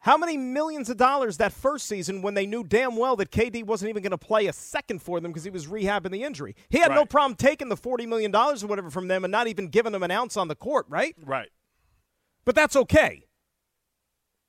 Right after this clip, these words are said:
Speaker 2: Yeah, it's
Speaker 1: But
Speaker 2: crazy.
Speaker 1: that's okay. Kyrie Irving, believe it, Kyrie Irving played more games as a Brooklyn Net than Kevin Durant did. And yet, Ke-, and, and Kyrie is viewed as the pariah. I'm not saying that he's,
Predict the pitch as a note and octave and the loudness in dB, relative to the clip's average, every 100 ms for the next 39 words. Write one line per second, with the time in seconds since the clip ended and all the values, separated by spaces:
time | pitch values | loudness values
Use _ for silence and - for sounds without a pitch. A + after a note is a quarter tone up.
0 | _ B2 A2+ A#2+ B3+ D#4 D4+ C4+ - C#4+ | _ -14 -12 -6 0 0 2 0 2 2
1 | G3+ G2 _ - C4+ F#4+ E4 C#4 C#4 D#4 | 2 -6 _ 4 6 6 2 4 4 4
2 | F#3 B2+ A#2+ - A#3 D#4 D4 A3+ - C#4 | 0 -6 -10 -6 -2 -2 -4 -6 2 4
3 | F4+ F4+ E4 C#4 - B3+ B3 E3 D3 D3 | 4 2 -4 -6 0 0 0 -6 -6 -12
4 | _ _ - A#3 A#3+ F#3 G3+ A#3 D4+ E4 | _ _ -4 2 2 2 0 2 4 4
5 | E3+ A#3+ A#3+ G3 F3 E3+ E3 C3 A#3 - | 4 4 4 0 -2 -6 -6 -2 -2 -2
6 | F#3+ F#3+ G3 - D3+ F3+ E3+ D3+ C#3+ C3+ | -2 0 -2 -2 -6 -4 -4 -4 -8 -8
7 | A2+ - D#2 _ _ _ _ _ _ _ | -10 -16 -20 _ _ _ _ _ _ _
8 | - A#3+ A#3 - - C#4 A#3 B3 G3 - | 2 4 4 0 2 2 2 0 -2 2
9 | C#4 D4 C4 C#4 A3 D3+ E3+ A3+ G#3 D3 | 4 4 0 -2 -2 -4 -6 -6 -4 -6
10 | - G3 A#3+ F3 D3+ B3 A#3+ A#3 G3+ F3 | -6 -2 0 0 0 -2 -2 -2 -2 -4
11 | G#3+ D3 | -8 -10